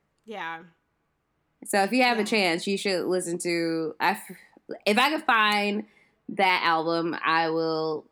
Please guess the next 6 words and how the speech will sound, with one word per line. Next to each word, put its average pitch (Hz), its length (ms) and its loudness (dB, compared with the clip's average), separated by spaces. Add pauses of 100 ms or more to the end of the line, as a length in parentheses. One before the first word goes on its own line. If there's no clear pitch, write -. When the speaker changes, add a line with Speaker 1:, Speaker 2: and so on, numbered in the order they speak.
(240)
Speaker 2:
tweet 185 200 -2
about 123 280 -4
it. 87 100 -14 (1040)
'Cause 185 200 0
it's, 175 300 -4
like, 165 440 0